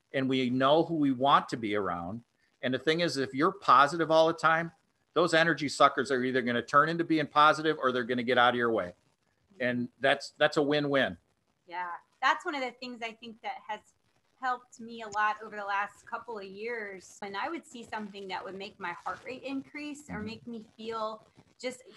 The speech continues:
Speaker 2: like that negative cortisol emotional state, hide it. I don't know, and, and friend anybody, but I don't need to put that in my life.
Speaker 1: Yeah.
Speaker 2: Like, I don't wanna see it.
Speaker 1: Mm-hmm.
Speaker 2: And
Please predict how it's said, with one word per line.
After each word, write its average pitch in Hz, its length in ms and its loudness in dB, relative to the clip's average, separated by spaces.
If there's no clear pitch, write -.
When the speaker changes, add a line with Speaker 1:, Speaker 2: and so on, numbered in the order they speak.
Speaker 2:
like 208 180 -6
that 185 180 0
negative 220 480 -6
cortisol 214 760 -2
emotional 190 840 -10
state, 220 480 -12
hide 233 340 -6
it. - 160 -8
I 202 80 -2
don't 294 100 -4
know, 392 60 -2
and, 214 140 -6
and 185 240 -10
friend 254 260 -6
anybody, 180 540 -10
but 180 100 -8
I 262 40 -8
don't 349 200 -6
need 185 160 -16
to 175 80 -12
put 233 160 -14
that 175 140 -8
in 165 80 -16
my 165 140 -18
life. 180 220 -8
Speaker 1:
Yeah. - 60 -14
Speaker 2:
Like, 156 140 -16
I 185 60 -8
don't 214 140 -10
wanna 240 260 -14
see 320 140 -16
it. - 60 -14
Speaker 1:
Mm-hmm. 226 220 -8
Speaker 2:
And 220 280 -8